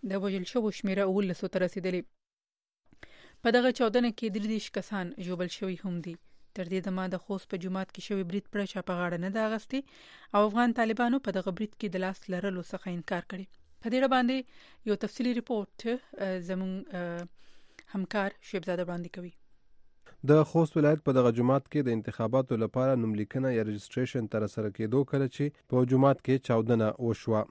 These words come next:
Speaker 2: د افغانستان خوست ولایت د پاکستان سره په پوله پروت دی. د دغه ولایت د پولیسو مشر عبدالحنان وایس اف امریکا ته د وژل شوو کسانو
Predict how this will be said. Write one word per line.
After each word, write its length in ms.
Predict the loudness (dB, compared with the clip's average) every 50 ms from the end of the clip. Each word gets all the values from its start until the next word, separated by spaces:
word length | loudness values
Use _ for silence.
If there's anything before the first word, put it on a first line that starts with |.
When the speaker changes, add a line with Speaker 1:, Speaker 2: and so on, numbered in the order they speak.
| -2
Speaker 2:
د 100 | 4 6
افغانستان 600 | 8 8 8 8 8 6 6 6 6 4 4 4
خوست 320 | 4 4 4 2 4 4 4
ولایت 260 | 4 6 6 4 4
د 140 | 4 4 4
پاکستان 520 | 4 4 0 0 -2 -4 0 0 0 0
سره 220 | 0 2 2 2 2
په 200 | 2 2 0 0
پوله 280 | 2 2 2 2 2
پروت 280 | 2 2 2 0 0 0 2
دی. 120 | 2 2 2 2 -2 _ _ -2
د 100 | 0 2
دغه 220 | 4 4 4 4
ولایت 360 | 4 4 4 4 4 4 2 2
د 120 | 0 -2
پولیسو 460 | -2 -2 0 0 0 0 0 0 0
مشر 300 | 0 0 0 0 0 0
عبدالحنان 600 | 0 0 0 -2 -2 0 0 2 2 2 2 2
وایس 300 | 2 2 0 0 0 -4
اف 140 | -10 -8 -4
امریکا 420 | 0 2 2 2 0 0 0 -2
ته 180 | -2 0 0 0
د 80 | 2 2
وژل 300 | 2 2 2 0 -2 -4
شوو 260 | 0 4 4 4 4
کسانو 480 | 2 -2 -4 0 2 4 4 4 2